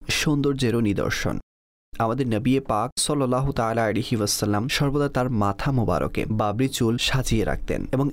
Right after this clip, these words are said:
এক মুষ্টি দাড়ি শরীফও রেখেছেন। অতঃপর তিনি সাল্লাল্লাহু তাআলা আলাইহি ওয়াসাল্লাম এগুলোর পরিষ্কার পরিচ্ছন্নতার দিকেও নজর রাখতেন আর নিজের মাথা মোবারকে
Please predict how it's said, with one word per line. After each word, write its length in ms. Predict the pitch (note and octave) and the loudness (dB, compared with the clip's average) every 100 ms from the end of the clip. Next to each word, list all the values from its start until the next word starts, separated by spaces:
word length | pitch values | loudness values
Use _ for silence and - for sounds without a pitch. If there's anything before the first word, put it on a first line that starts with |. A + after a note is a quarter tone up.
| - | -2
এক 240 | B2 B2+ | -2 0
মুষ্টি 400 | C3 A#2+ - D3 | 0 0 -2 -2
দাড়ি 400 | A#2+ G2+ G2 G2+ | -2 0 0 0
শরীফও 480 | - A2+ G2+ - B2 | 0 0 0 0 0
রেখেছেন। 540 | - - - - - - | 0 -2 -2 -2 -4 -2
অতঃপর 260 | B2+ - D#3 | -2 0 0
তিনি 260 | C3+ C3+ | 0 0
সাল্লাল্লাহু 540 | D3 C#3+ B2+ B2 A#2+ - | 0 0 2 0 -2 -2
তাআলা 300 | A2+ G#2+ A2 | 0 0 0
আলাইহি 300 | A2 - A2+ | 0 -2 0
ওয়াসাল্লাম 520 | G2 - G#2+ F#2+ A#2+ | 0 0 0 0 0
এগুলোর 300 | C3 C3+ D#3 | 0 2 0
পরিষ্কার 560 | - A#2+ B2 - D3 D3+ | 0 0 0 0 -2 0
পরিচ্ছন্নতার 800 | - G#2+ G#2+ - C3 C3 C3+ | 0 0 0 -2 -2 0 0
দিকেও 380 | A#2+ A#2 G#2 B2 A#2+ | 0 0 0 0 0
নজর 380 | A2 F#2+ A2 D#2 | 0 2 0 0
রাখতেন 340 | - - - | -4 -4 -4
আর 220 | A#2 G2+ - | 0 -2 0
নিজের 320 | B2 B2+ D#3 | 0 2 0
মাথা 460 | C#3 G2+ F2+ - D3 | 2 2 0 0 0
মোবারকে 560 | C3+ - B1 - - | 2 2 0 -2 -4